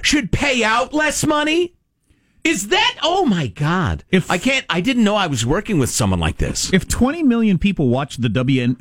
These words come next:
Speaker 2: uh, there was a W N B A game on at the pizza place Sam and I were at the other day. I didn't know the league
Speaker 1: Oh, the
Speaker 2: still
Speaker 1: T V broke? <laughs>
Speaker 2: I didn't know the league still existed, and I thought,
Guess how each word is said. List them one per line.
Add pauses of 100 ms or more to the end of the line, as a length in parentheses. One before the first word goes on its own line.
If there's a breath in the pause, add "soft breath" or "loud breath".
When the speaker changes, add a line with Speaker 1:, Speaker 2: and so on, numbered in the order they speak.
Speaker 2:
uh,
there
was
a
W
N
B
A
game
on
at
the
pizza
place (380)
Sam
and
I
were
at
the
other
day.
I
didn't
know
the
league
Speaker 1:
Oh,
the
Speaker 2:
still
Speaker 1:
T
V
broke? (100)
<laughs>
Speaker 2:
I
didn't
know
the
league
still
existed,
and
I
thought,